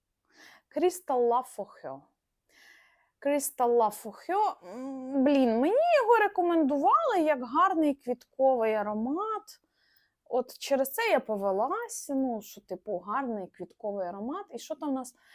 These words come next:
Фруктові ноти, троянда, молочний шоколад, білий мускус, мускатний горіх, бурбонська ваніль, бобетонка.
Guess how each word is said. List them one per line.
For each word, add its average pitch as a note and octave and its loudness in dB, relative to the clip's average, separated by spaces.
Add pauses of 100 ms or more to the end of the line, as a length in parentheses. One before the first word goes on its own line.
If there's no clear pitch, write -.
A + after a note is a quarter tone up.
(140)
Фруктові B3+ 2
ноти, F4 0 (680)
троянда, D4+ 2 (320)
молочний G3+ -4
шоколад, D4+ -6
білий A3+ 0
мускус, D#4+ -6
мускатний G#3+ -6
горіх, G3+ -8
бурбонська G3+ -6
ваніль, G#3+ -8
бобетонка. F3 -12